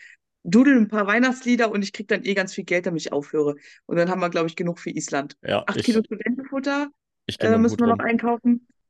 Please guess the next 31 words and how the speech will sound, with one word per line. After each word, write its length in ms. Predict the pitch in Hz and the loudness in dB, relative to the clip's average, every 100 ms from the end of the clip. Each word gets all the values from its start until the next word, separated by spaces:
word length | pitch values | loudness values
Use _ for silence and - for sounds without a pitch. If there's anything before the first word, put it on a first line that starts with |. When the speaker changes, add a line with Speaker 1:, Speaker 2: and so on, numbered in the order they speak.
| - 247 | -12 0
Speaker 1:
Ich, 180 | 220 | 2
äh, 240 | - 220 190 | 2 0 2
mein 140 | 220 | 0
Bruder 240 | 220 269 254 | 2 2 0
hat 120 | 240 | 0
mir 100 | 220 | -4
zum 180 | 220 208 | -4 -4
Geburtstag 500 | 196 220 240 214 196 | 0 -2 0 -4 -2
kürzlich, 580 | 202 196 - 180 170 - | -2 -2 -4 -10 -8 -6
äh, 360 | 170 160 160 - | -2 0 -2 -2
ganz 220 | 185 202 | -6 -4
viele 240 | 190 175 | -4 -2
Ener-, 300 | 196 208 185 - | 2 2 0 -2
Energy-Riegel 720 | 196 202 180 170 170 165 165 | 0 0 -2 -2 -2 0 0
ge-, 360 | 165 156 151 147 | 2 4 2 -2
geschenkt. 440 | 165 180 185 196 | -2 0 0 0
Damit 240 | 170 170 - | -2 -4 -2
Speaker 2:
Oh, 20 | |
Speaker 1:
könnten 220 | 208 202 | -2 0
Speaker 2:
das 20 | |
Speaker 1:
wir 60 | 196 | 0
die 100 | 170 | 2
Speaker 2:
ist 20 | |
Speaker 1:
erste 320 | 185 - - | 0 2 2
Speaker 2:
super. 0 | |
Speaker 1:
Woche 240 | 214 - 302 | 2 0 0
<laughs> 0 | |
über 200 | 277 262 | 2 0
die 100 | 269 | 0
Runden 480 | - 302 - 269 | -2 -2 -4 -6
kommen. 400 | 269 - 226 302 | -6 -6 -4 -6